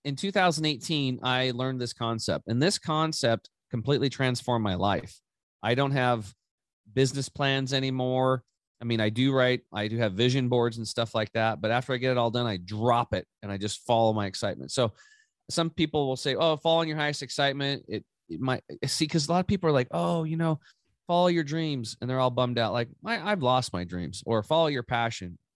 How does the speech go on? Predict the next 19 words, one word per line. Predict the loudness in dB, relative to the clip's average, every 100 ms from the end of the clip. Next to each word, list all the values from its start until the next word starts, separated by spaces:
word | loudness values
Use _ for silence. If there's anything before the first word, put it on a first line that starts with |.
| -4
That's | -2 -2
been | 0 0 -2
blown | -2 0 2
up | 2
a | 2 2
lot. | 2
Well, | 2 0 -2 -4 _ _ _
I'm | -4
not | -4
pa-, | 0 0
what | 0 0
do |
you | 0
pa-, | -2
I'm | -2 -2
not | -2
passionate | -2 -2 -2
about | -4 -2
anything. | -2 -6